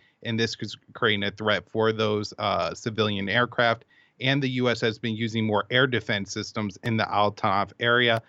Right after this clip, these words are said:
And Russia says, of course, this also prevents, uh, uh, presents a threat to civilian aircraft. So the U S has responded by sending, uh,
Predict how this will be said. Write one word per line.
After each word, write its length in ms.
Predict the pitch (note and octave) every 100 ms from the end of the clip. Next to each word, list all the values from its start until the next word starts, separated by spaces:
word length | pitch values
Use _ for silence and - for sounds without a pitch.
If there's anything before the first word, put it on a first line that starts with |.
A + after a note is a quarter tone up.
| _ _ -
And 260 | A2 G#2+ G#2
Russia 280 | A2 -
says, 260 | G2 G#2+ F#2
of 80 | G2
course, 260 | G#2+ F#2+
this 240 | - G#2 -
also 320 | - G#2 - F#2+
prevents, 480 | G2 F2+ F#2+ F#2
uh, 220 | - G2+ F2+
uh, 160 | F#2+ F2+ -
presents 400 | A2+ A2 G2+ G2+
a 80 |
threat 320 | F#2 G#2+ G2 F#2
to 200 | A2+ F#2+
civilian 600 | - G2 G2 G2 G2 F2+ -
aircraft. 640 | G#2+ G#2 - F#2 F2+ - _ _ _ _ _ _ _ _ -
So 420 | - C3+ A#2 - _ _ _ _ _ _ _ _
the 120 | C#3+ C3
U 140 | C#3
S 100 | C3+
has 180 | C3+ A#2
responded 500 | A2 - C3+ C#3 C3
by 140 | A2+
sending, 580 | A2 - A2 G#2 G2+ G2 - _ _ -
uh, 140 | G#2